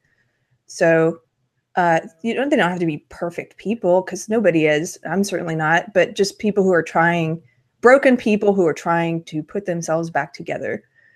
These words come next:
Those people, I think, make good friends, and people who are, um, who are, like,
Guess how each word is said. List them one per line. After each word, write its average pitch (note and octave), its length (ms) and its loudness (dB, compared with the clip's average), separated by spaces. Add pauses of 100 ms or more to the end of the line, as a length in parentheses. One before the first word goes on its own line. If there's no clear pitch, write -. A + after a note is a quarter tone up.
(420)
Those E3+ 260 0
people, D#3+ 320 -2
I E3 100 4
think, F3 240 -10
make E3+ 220 -6
good F#3+ 180 -2
friends, F3+ 400 0
and G3 220 0
people G#3 320 -2
who G#3+ 240 0
are, F#3+ 360 4
um, E3 520 2 (2250)
who A3+ 260 0
are, F#3 280 6
like, G3 260 2